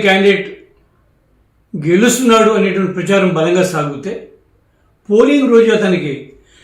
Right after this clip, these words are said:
పడాల్సిన ఓట్ల కన్నా కూడా కొన్ని ఓట్లు ఎక్కువ పడుతుంది. ఎందుకంటే గెలుస్తున్న అభ్యర్థికే ఓటు వేయడం బెటర్ అని చాలామంది అనుకుంటారు.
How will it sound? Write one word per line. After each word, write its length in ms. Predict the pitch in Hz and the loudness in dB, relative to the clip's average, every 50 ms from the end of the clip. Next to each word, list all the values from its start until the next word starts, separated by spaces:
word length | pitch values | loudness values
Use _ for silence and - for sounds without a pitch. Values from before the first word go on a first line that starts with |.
| _ _ _ 180 | _ _ _ -4
పడాల్సిన 480 | 165 175 214 233 269 262 - 247 240 220 196 190 | -2 0 2 2 2 0 0 0 0 0 0 0
ఓట్ల 160 | 190 190 220 180 190 | -2 -2 -2 -4 -2
కన్నా 200 | 185 185 180 160 160 180 | 0 0 -2 -2 -2 -2
కూడా 160 | 180 185 139 - - - - - - - _ _ - - - _ _ _ _ _ _ _ _ _ _ _ _ _ _ _ _ _ _ _ _ _ _ _ - | -2 -2 -2 -4 -6 -12 -18 -20 -20 -20 _ _ -20 -20 -20 _ _ _ _ _ _ _ _ _ _ _ _ _ _ _ _ _ _ _ _ _ _ _ -2
కొన్ని 200 | 190 196 196 185 165 185 233 | -2 0 0 0 4 4 4
ఓట్లు 280 | - - - - - - - - _ _ _ _ _ _ _ _ _ _ _ - - - - _ _ _ _ 202 185 | 4 4 0 -6 -14 -18 -20 -20 _ _ _ _ _ _ _ _ _ _ _ -20 -20 -20 -20 _ _ _ _ -2 -2
ఎక్కువ 180 | 185 - 277 247 190 | 0 0 -2 -2 -4
పడుతుంది. 420 | - - - - - - _ _ _ _ _ _ _ _ _ _ _ _ _ _ _ _ _ _ _ _ _ _ _ _ _ 320 320 320 _ _ _ _ _ _ _ _ _ _ _ _ _ _ _ _ - | -6 -8 -10 -16 -20 -20 _ _ _ _ _ _ _ _ _ _ _ _ _ _ _ _ _ _ _ _ _ _ _ _ _ _ _ _ _ _ _ _ _ _ _ _ _ _ _ _ _ _ _ _ -4
ఎందుకంటే 500 | 190 208 226 226 240 233 226 233 240 226 196 165 - - - - - _ _ _ _ _ _ _ _ _ _ _ _ _ _ _ _ _ - | -2 0 2 2 2 2 4 4 4 4 4 2 -2 -4 -8 -16 -20 _ _ _ _ _ _ _ _ _ _ _ _ _ _ _ _ _ -4
గెలుస్తున్న 480 | 151 175 202 233 233 - - 226 220 202 185 | 0 2 2 2 2 0 0 -2 0 0 0
అభ్యర్థికే 420 | 170 185 185 185 202 180 202 202 185 180 185 | 0 0 0 2 2 2 2 2 2 2 0
ఓటు 120 | 180 185 185 | 0 2 0
వేయడం 200 | 180 185 180 170 156 | -2 -2 -2 -2 -2
బెటర్ 220 | 160 151 170 180 170 170 | -2 -2 -2 -4 -4 -4
అని 120 | 175 175 175 185 | -4 -4 -4 -4
చాలామంది 380 | 147 147 156 160 160 147 147 156 | -4 -4 -4 -4 -4 -4 -4 -4
అనుకుంటారు. 500 | 180 185 202 165 - - - - - | -4 -2 -2 -4 -4 -6 -10 -16 -20